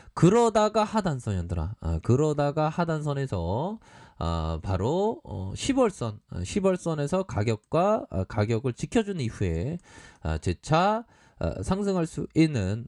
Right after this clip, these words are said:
어, 그런 어떤 부분은, 어, 충분히, 아, 많이 있다. 뭐, 요렇게 말씀드려보도록 하겠습니다.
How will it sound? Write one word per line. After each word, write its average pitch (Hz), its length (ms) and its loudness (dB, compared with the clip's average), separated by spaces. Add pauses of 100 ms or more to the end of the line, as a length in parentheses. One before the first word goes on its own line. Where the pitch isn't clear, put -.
어, 82 240 0
그런 220 260 6
어떤 151 220 -2
부분은, 95 640 -2
어, 85 160 -4
충분히, 143 640 -2 (360)
아, 87 200 2
많이 101 300 0
있다. 95 520 0
뭐, 87 240 -4
요렇게 175 300 2
말씀드려보도록 95 840 -4
하겠습니다. 123 640 -2